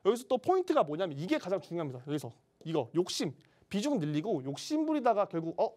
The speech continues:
나는 여기서 계속 상승할 것 같은데? 이거 물탄만큼 물량 안 털어내고 그냥 가지고 가볼까?" 하다가 더 크게, 아까 제가 말씀드렸다시피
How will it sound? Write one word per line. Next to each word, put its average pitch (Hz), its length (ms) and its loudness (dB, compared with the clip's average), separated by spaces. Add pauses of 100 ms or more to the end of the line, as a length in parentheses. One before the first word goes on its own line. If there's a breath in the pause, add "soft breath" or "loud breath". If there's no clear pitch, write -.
(260 loud breath)
나는 185 240 0
여기서 170 320 0
계속 175 200 -10
상승할 311 360 0
것 202 120 -4
같은데? 170 300 -4
이거 160 80 -4
물탄만큼 180 680 -2
물량 170 280 -2
안 160 160 -4
털어내고 254 460 2
그냥 180 260 0 (380 soft breath)
가지고 226 560 -6
가볼까?" 147 680 0
하다가 262 440 0 (300 soft breath)
더 185 260 0
크게, 202 540 4
아까 165 240 0
제가 160 160 -6
말씀드렸다시피 156 960 -4